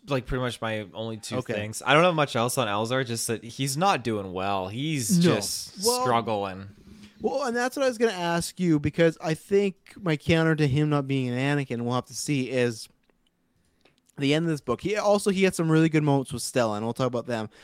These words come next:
Speaker 2: But it's great to have that fleshed out, because Stellan, to me, was one of the weakest part of the High Republic series so far. It's just like, he was just there. And they almost call him that. They're like, he was just <laughs> the third wheel to Avar, Kriss, and Elzar. Like, that's what he always felt like. This book,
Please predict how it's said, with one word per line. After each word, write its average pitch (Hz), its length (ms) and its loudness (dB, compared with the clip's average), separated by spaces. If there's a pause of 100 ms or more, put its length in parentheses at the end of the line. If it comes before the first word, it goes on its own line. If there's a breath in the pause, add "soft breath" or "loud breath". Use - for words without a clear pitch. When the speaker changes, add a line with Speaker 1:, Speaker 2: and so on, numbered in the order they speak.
(180 loud breath)
Speaker 2:
But 165 120 6
it's 175 160 4
great 202 280 2
to 214 60 0
have 190 160 2
that 139 260 2
fleshed 156 320 0
out, 208 220 2
because 156 260 0
Stellan, 165 520 2
to 160 100 -2
me, 156 180 0
was 135 240 2
one 139 240 4
of 196 60 2
the 147 100 4
weakest 139 480 -2
part 139 140 4
of 127 60 2
the 113 40 -2
High 120 160 0
Republic 113 400 -2
series 139 240 -2
so 151 100 0
far. 170 200 -2
It's 160 100 -4
just 147 100 -6
like, 147 140 -2 (340 soft breath)
he 180 220 2
was 185 160 2
just 135 320 -2
there. 117 300 2
And 120 120 -4
they 185 40 0
almost 240 240 -2
call 165 180 2
him 180 80 0
that. 123 140 0
They're 123 80 2
like, 127 140 0
he 147 120 -2
was 147 140 0
just - 120 -10
<laughs> 170 60 0
the - 80 6
third 170 320 4
wheel 139 280 2
to 131 220 2
Avar, 131 220 2
Kriss, 131 400 -4
and 120 120 -4
Elzar. 120 340 -2
Like, 147 180 0 (240 loud breath)
that's 190 160 2
what 233 80 0
he 233 80 0
always 190 240 2
felt 147 260 0
like. 170 260 -2
This 143 160 -4
book, - 280 0